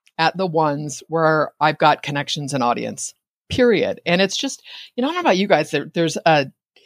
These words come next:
a definite sameness. What did I read today? I,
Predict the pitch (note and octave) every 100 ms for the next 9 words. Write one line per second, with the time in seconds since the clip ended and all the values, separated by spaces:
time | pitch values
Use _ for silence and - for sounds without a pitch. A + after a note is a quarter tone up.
0 | _ _ - D#3+ F3+ - A3+ E3+ - -
1 | D3+ F3+ A#3 D4+ D4+ - A3+ D4+ - E4
2 | F#3+ F#3+ - D3+ G#2 - E3+